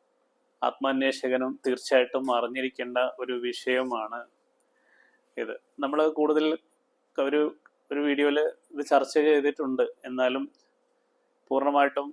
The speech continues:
മനസ്സിലാകാത്തത് കൊണ്ടായിരിക്കണം വീണ്ടും ഈ ചോദ്യം ചോദിക്കാൻ കാരണം. നമ്മള്,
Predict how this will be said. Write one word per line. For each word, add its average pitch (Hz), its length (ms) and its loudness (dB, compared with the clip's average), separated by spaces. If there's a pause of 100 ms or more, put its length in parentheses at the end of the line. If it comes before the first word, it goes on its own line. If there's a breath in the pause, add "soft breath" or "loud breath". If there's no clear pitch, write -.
(280)
മനസ്സിലാകാത്തത് 139 840 2
കൊണ്ടായിരിക്കണം 131 600 4 (140)
വീണ്ടും 123 260 -6 (160)
ഈ 123 120 -10
ചോദ്യം 120 280 -6 (140)
ചോദിക്കാൻ 113 420 -8
കാരണം. - 260 -14 (3000 soft breath)
നമ്മള്, 156 360 6